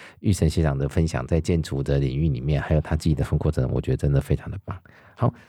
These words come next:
那最后，呃，我想让玉成学长有没有什么想跟大家来聊一下的？就是你，你已经从这个人生的，算人生胜利组了哈，从这个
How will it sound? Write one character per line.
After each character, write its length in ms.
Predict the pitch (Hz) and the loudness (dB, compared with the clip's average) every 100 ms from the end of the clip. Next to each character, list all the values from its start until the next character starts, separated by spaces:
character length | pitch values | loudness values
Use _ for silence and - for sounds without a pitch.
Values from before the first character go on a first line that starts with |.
| - | -10
那 160 | - 143 | 0 0
最 200 | 143 170 | 2 2
后， 240 | 135 123 - - 95 - | 2 2 0 -10 -14 -2
呃， 280 | 87 78 147 | 0 2 2
我 120 | 98 | 0
想 340 | - 69 131 - | 0 -2 -4 -4
让 280 | 98 82 73 | -2 0 -2
玉 100 | 101 | -2
成 160 | 101 82 | 0 0
学 140 | - | 0
长 200 | 82 64 - _ - - _ | 0 -2 -8 _ -20 -20 _
有 120 | 120 | -2
没 100 | 95 | 2
有 100 | 120 | 2
什 120 | 87 65 | 2 -2
么 240 | 65 64 | -4 -4
想 280 | - - - | -4 -4 -2
跟 320 | - 78 78 - - | 0 0 0 -4 -4
大 120 | 90 | 0
家 180 | 82 78 | 2 0
来 160 | 65 | 0
聊 340 | 67 - - - | -4 -4 -4 -6
一 40 | |
下 160 | - - | -8 -10
的？ 140 | - | -10
就 120 | - 82 | -6 -2
是 160 | 104 | 0
你， 320 | 92 90 73 - - - - | 0 -2 -2 -6 -16 -16 -2
你 140 | 127 | 0
已 60 | 95 | 2
经 380 | 101 107 104 82 | 2 2 -2 -4
从 300 | - - 78 | -6 -2 0
这 120 | 87 | 2
个 280 | 92 85 80 76 | 2 2 2 2
人 180 | 87 92 | 2 2
生 220 | 107 98 | 0 2
的， 280 | 85 80 95 - | 2 2 -2 -8
算 220 | - 123 | -2 0
人 140 | 98 90 | 2 0
生 140 | 104 | 0
胜 160 | 104 98 | -2 -2
利 100 | 92 | -2
组 180 | 78 55 | -4 -10
了 80 | - | -8
哈， 260 | - 65 - _ - _ | -4 -4 -4 _ -20 _
从 300 | - 85 92 | -2 0 2
这 120 | 98 | 4
个 340 | 95 82 78 | 4 4 2